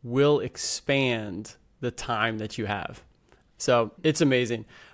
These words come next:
I will end, I think we could end, Matt. I'm gonna give a quote from Karen,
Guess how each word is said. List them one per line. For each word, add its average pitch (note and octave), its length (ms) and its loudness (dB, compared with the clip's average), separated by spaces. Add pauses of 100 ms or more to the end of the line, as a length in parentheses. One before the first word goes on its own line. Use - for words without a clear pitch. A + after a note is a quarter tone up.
I D#3+ 200 8
will E3 320 8
end, F#3 340 4 (100)
I E3 80 4
think G#3+ 180 4
we G3 80 0
could F3 140 6
end, F3 260 6
Matt. D3+ 280 4
I'm D3 100 2
gonna F3 140 2
give D3+ 220 0
a C3 160 4
quote E3 380 2
from C3+ 200 -4
Karen, A#2+ 600 0